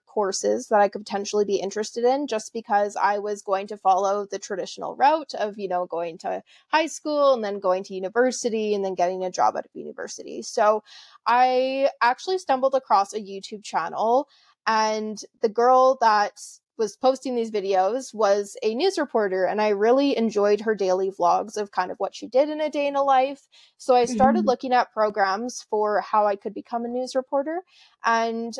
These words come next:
Speaker 1: I stumbled across sate,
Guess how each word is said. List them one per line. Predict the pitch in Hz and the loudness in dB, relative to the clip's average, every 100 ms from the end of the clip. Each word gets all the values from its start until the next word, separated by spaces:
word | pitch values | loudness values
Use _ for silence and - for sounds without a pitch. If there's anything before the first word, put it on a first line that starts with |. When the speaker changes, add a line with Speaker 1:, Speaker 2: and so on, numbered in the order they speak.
| - | -2
Speaker 1:
I | 220 220 220 | 0 0 -4
stumbled | - 247 262 | 0 0 2
across | 269 254 240 226 - - - _ | 0 2 2 2 0 -16 -18 _
sate, | - - - 175 208 359 | -18 -4 2 2 2 -2